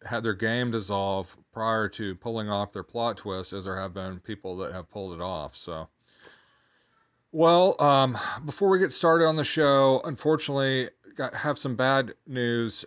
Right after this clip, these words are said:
and, uh, but I, I want to mention this. Uh, the last time I did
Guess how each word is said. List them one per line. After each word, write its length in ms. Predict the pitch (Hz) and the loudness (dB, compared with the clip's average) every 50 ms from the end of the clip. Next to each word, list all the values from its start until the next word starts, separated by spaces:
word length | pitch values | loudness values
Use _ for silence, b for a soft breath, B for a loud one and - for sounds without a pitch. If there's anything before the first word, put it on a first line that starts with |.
| - | -14
and, 640 | - 120 117 113 113 113 113 110 110 113 107 101 - - | -12 -8 -6 -4 -2 -2 -2 -2 -2 -4 -6 -8 -10 -10
uh, 300 | 110 110 107 107 107 104 | -8 -6 -4 -2 -2 -4
but 220 | 101 - - 117 | -4 -8 -8 -10
I, 120 | - - 113 | -8 -8 -8
I 160 | 107 - 113 | -8 -6 -6
want 260 | 113 113 120 127 - | -4 -4 -4 -4 -4
to 60 | 110 117 | -4 -6
mention 380 | 117 120 120 117 - 120 113 | -4 -4 -4 -4 -6 -6 -6
this. 320 | 117 113 110 107 - - - | -4 -4 -4 -4 -6 -10 -16
Uh, 680 | - 98 98 104 110 110 107 104 104 104 104 98 92 - - - 123 | -16 -14 -10 -8 -6 -4 -4 -4 -2 -2 -2 -2 -4 -6 -8 -12 -12
the 160 | 120 104 - | -12 -12 -10
last 360 | 104 117 131 143 156 151 - - | -8 -6 -4 -2 -4 -4 -4 -4
time 380 | - 135 131 127 123 123 107 - | -2 -2 0 0 -2 -4 -6 -8
I 120 | 117 117 | -8 -2
did 260 | 113 120 117 117 107 | 0 0 0 0 -2